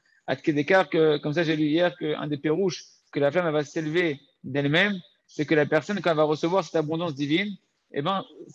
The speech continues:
sa flamme elle va s'élever d'elle-même, c'est entendu son libre arbitre. Il va, il va être naturel, il va s'élever du, de lui-même. Sa neshama, elle, elle, elle aura de, plus en, de moins en moins de libre arbitre.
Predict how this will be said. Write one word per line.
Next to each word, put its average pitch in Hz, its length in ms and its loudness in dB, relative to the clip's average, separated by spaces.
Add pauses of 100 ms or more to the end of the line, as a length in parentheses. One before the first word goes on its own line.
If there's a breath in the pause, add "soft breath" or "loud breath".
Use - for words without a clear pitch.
(160)
sa - 240 -2
flamme 202 200 2
elle 185 40 4
va 170 80 6
s'élever 165 180 0
d'elle-même, 170 200 2
c'est 175 100 -4
entendu 170 180 -2
son 165 140 -2
libre 165 200 4
arbitre. 180 380 2 (500)
Il 151 100 -2
va, 170 140 2
il 165 100 -2
va 180 80 6
être 180 120 2
naturel, 180 460 0
il 143 80 0
va 147 120 -2
s'élever 160 280 -4
du, 160 200 -8
de 147 140 -6
lui-même. 175 440 -2 (100)
Sa - 160 -6
neshama, 170 600 2
elle, 151 240 0
elle, 151 160 2 (100)
elle 151 80 -2
aura 156 140 2
de, 156 80 -4
plus 180 180 -8
en, 180 100 -8
de 151 140 -2
moins 185 220 0
en 196 60 -2
moins 196 120 -2
de 175 60 -2
libre 160 160 0
arbitre. 165 320 -4